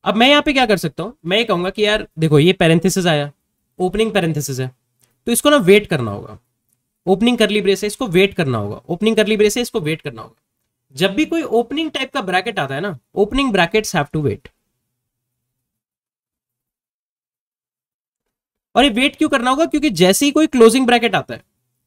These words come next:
हम लोग देखेंगे कि यार ये closing bracket क्या last opening bracket को actually balance कर पा रहा है या नहीं कर पा रहा है। क्योंकि देखो एक, एक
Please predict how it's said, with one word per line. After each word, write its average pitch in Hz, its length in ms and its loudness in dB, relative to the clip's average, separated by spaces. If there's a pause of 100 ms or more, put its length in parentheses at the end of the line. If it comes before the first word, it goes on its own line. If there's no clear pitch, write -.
(120)
हम 226 120 -2
लोग 285 140 0
देखेंगे 220 360 2
कि 262 140 -4
यार 262 120 2
ये 240 200 2
closing 233 400 4
bracket 202 420 0 (840)
क्या 254 80 2
last 196 680 0 (100)
opening 233 440 -2
bracket 214 360 -2
को 247 160 -4 (580)
actually 226 640 -6 (300)
balance 165 420 -2
कर 240 160 4
पा - 160 2
रहा 196 260 2
है 254 140 -2
या 247 120 -2
नहीं 185 180 -4
कर 156 120 -4
पा 107 160 -12
रहा - 100 -16
है। - 60 -20
क्योंकि - 680 -8
देखो 214 180 4
एक, 262 200 0 (280)
एक 226 180 0